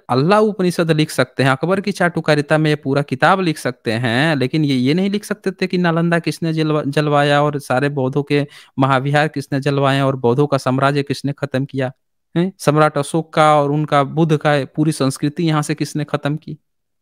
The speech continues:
इनके बारे में इनको नहीं पता था। साफ साफ पता चल रहा है कि इन्होंने मिली भगत करके भारत को गुलाम बनवाया था दोस्तों। और यहाँ के बहुजन लोग जब फाइट कर रहे थे तो उनको नीचा बना दिया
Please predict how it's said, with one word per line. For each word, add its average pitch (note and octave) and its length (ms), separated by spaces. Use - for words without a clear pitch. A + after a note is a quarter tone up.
इनके F3 220
बारे G3+ 220
में F#4 120
इनको E3+ 260
नहीं A#2+ 140
पता - 200
था। - 300
साफ C3+ 360
साफ C#3+ 280
पता C3+ 220
चल C3+ 180
रहा C3+ 280
है C#3+ 120
कि C#3+ 140
इन्होंने C3 240
मिली C3 360
भगत B2+ 280
करके A#2+ 340
भारत A#2 320
को A2 100
गुलाम G2+ 360
बनवाया F#2+ 340
था - 120
दोस्तों। - 380
और B2+ 160
यहाँ C3+ 280
के E3 120
बहुजन D3 360
लोग D3 340
जब C#3+ 220
फाइट E3+ 380
कर D3+ 160
रहे B2 280
थे D#3+ 280
तो E3 120
उनको C#3 220
नीचा A#2 300
बना E3+ 220
दिया - 280